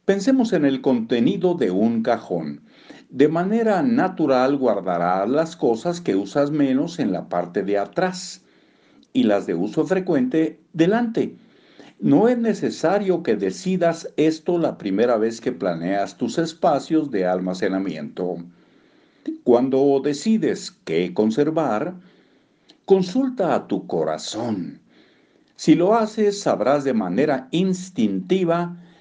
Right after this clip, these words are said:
cómo proceder cuando organices y guardes tus cosas. Hasta aquí por hoy, y seguramente, cuando menos esa es la intención,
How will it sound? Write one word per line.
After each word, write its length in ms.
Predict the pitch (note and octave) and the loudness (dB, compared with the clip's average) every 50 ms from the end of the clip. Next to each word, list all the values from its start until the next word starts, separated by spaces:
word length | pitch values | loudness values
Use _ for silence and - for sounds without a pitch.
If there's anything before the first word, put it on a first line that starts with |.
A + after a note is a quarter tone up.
| _ _ _ _ | _ _ _ _
cómo 480 | - F3 F#3 G#3+ G#3+ G#3+ G#3+ G#3 G3+ - | 4 6 6 6 6 4 2 0 -2 -2
proceder 720 | F#3+ D#3 C#3 A2+ - - G#2 F#2 G2+ A#2 D3+ E3 E3 D#3+ D#3+ | -2 -2 -2 -2 -2 -2 -2 2 2 2 2 2 0 -2 -2
cuando 640 | - B2+ A2+ A2 G#2+ G#2+ G#2+ G#2 G2+ G2+ G2 - - - | -2 0 0 2 4 4 4 6 4 4 2 0 -2 0
organices 1120 | A2+ G#2+ G#2 G2+ F2+ F#2 F2+ G#2+ D#3 F#3+ F#3 F3+ - F3 E3+ E3+ E3+ E3 E3 - - - _ - | 2 2 2 2 0 -2 0 0 0 0 0 -2 -2 -2 0 0 0 -2 -4 -8 -16 -18 _ -4
y 160 | - F2+ - | -2 -2 -2
guardes 800 | E2+ E2 E2+ F#2+ G#2+ A2+ A#2 A2+ G#2 F#2+ G2+ G#2+ G#2+ G#2 - - | -2 0 2 4 4 4 4 2 -2 -2 0 0 0 -2 -4 -6
tus 240 | - A2 G#2 - - | -6 -6 -6 -6 -4
cosas. 880 | - G2 D2+ D2 C#2+ - D#2+ D2 D2 C#2+ D2+ D2+ - - - - - _ _ _ _ _ _ _ _ _ _ _ _ _ _ - | -4 -2 -2 -2 -4 -4 -4 -4 -2 -2 -4 -6 -8 -10 -14 -16 -18 _ _ _ _ _ _ _ _ _ _ _ _ _ _ -2
Hasta 220 | B3 A3+ - F#3 | -2 0 0 -2
aquí 180 | E3 - - - | -2 -2 -4 -2
por 180 | - C3 D#3+ | 0 2 4
hoy, 380 | G3+ A3 G#3+ G#3 G#3 G3+ G3+ - - - _ _ _ _ _ _ - - _ _ _ _ _ - | 4 4 4 4 2 -2 -8 -12 -16 -20 _ _ _ _ _ _ -20 -20 _ _ _ _ _ -4
y 260 | B3 A#3 A3+ A3+ A3+ | 0 0 2 2 2
seguramente, 1000 | A3 - A#3 C4+ C#4 C#4+ B3+ A#3+ B3+ C4 A#3 A3+ - A3+ A3 G#3+ G#3+ G#3+ G#3+ - - - - - - - _ - - | 2 0 0 2 2 2 2 2 4 2 2 2 0 0 0 2 2 0 -2 -6 -12 -18 -16 -18 -18 -20 _ -20 -6
cuando 320 | - - A#2 A2+ A2 A2+ | -2 0 2 2 2 2
menos 320 | A#2 D#3 E3+ E3+ D#3 - - | 0 -2 -2 -2 -2 -2 -2
esa 320 | D3+ C#3 - - A2 G#2+ | -4 -4 -2 0 0 2
es 140 | B2+ D3 D3 | 2 0 0
la 160 | B2 A2 F#2 | 0 -2 0
intención, 1040 | F#2 A#2 D#3+ - - A#2+ G2+ F#2 - - F3 G3 G3+ G#3 G3+ G3 G3 G#3 - - - | 0 -2 -2 -2 -4 -6 -6 -4 -4 -2 -2 0 0 -2 -4 -4 -6 -8 -12 -14 -16